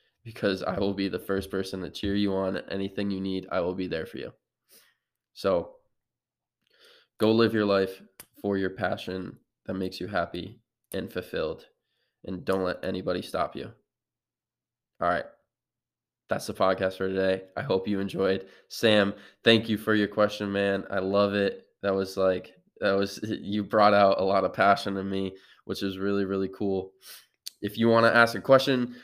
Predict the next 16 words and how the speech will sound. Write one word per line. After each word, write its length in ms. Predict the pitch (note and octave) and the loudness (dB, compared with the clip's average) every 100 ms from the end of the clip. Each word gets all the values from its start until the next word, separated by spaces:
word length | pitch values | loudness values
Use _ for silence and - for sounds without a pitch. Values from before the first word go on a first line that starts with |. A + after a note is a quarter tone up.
| - - | -20 4
for 140 | B2+ | 6
the 80 | A2+ | 6
podcast, 800 | A#2+ A#2+ C3 D3+ D3+ D3 - - _ _ _ | 6 6 8 8 8 6 2 -14 _ _ _
go 140 | - A2 | 2 4
to 80 | G2+ | 4
morelifebyjake 1600 | G#2+ A#2 A#2+ A#2 A#2 A2+ - G2+ G#2 G#2 G#2 G#2 G#2+ G#2 G2+ - - _ _ _ _ _ _ - | 6 6 8 10 8 6 -4 -4 2 4 4 2 0 2 0 -4 -18 _ _ _ _ _ _ 2
dot 280 | A2 A#2+ A#2 | 4 4 2
com 540 | G#2+ G#2 G2+ F#2+ - | 2 4 4 0 -6
slash 580 | - - G#2 G2 F#2+ - - | -14 -2 4 4 4 -2 -12
book. 520 | G2+ - D3+ C#3 - - _ _ _ _ - | -8 4 6 6 2 -16 _ _ _ _ -2
All 140 | G2+ | 2
you 100 | G#2 | 2
gotta 220 | G#2 G2+ F#2+ | 4 2 4
do 400 | B2 B2 B2 - | 4 4 2 -4
is 140 | G2+ | -10
click, 540 | - - A2 G#2+ - | -10 -2 2 2 -2